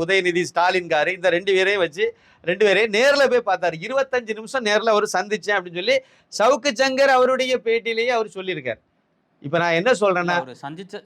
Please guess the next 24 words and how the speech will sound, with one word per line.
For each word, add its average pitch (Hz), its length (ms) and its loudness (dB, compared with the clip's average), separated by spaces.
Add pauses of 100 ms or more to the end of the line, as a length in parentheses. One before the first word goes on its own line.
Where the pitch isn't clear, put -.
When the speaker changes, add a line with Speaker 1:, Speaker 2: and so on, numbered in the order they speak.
(100)
Speaker 2:
சந்திச்சதா 196 600 -8
வந்து 185 200 -14
சொல்றாரு. 165 400 -10
ஆனா 165 320 -8
எதிர்த்தரப்புல 165 720 -12
வந்து 151 180 -12
அப்படி 143 220 -14
ஒரு 135 140 -14
சந்திப்பே 151 460 -14
நடக்கலன்றதை 143 640 -14
மறுத்திருக்காங்க. 120 600 -18 (300)
Speaker 1:
ஆமா, 135 280 0
அவங்க 214 220 2
மறுக்கட்டும். 180 560 0
இவருக்கு 196 360 2
பா-, 165 240 2
பா-, 156 220 2
பாயிண்ட்டை 180 260 0
மட்டும் 170 260 -2
நம்ம 156 120 -4
எடுத்துக்குவோம். 123 460 -6
இவரு 202 180 4
போய் 208 200 2
சந்திச்சாருன்னா 185 500 2